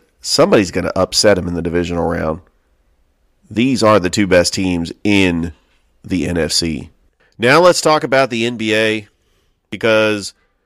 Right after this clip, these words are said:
over the weekend, the Atlanta Hawks get the huge win over the Toronto Raptors,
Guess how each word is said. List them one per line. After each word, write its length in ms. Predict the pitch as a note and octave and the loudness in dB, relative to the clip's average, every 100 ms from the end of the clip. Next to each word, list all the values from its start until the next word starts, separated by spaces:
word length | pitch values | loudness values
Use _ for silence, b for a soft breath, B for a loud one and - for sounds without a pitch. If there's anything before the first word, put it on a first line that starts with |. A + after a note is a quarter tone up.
| _ _ - | _ _ -6
over 180 | B2 D#3+ | -2 2
the 80 | C#3+ | 2
weekend, 520 | C#3+ - C3 A#2+ A2+ | 2 0 -2 -2 0
the 60 | A2 | -2
Atlanta 300 | A2+ A2+ G#2 | -2 -2 0
Hawks 320 | A2 G#2+ - | -2 -2 -6
get 160 | A2 | -8
the 80 | G2+ | -8
huge 340 | F#2 A2+ A#2+ G#2+ | -6 -4 -6 -4
win 320 | G#2+ A2+ G#2+ | -2 -2 -2
over 140 | G2 | -4
the 80 | G2 | -6
Toronto 360 | - A2 G#2 F#2+ | -4 -4 -2 -2
Raptors, 540 | F#2+ G2+ G2 F2+ | -2 -2 -6 -10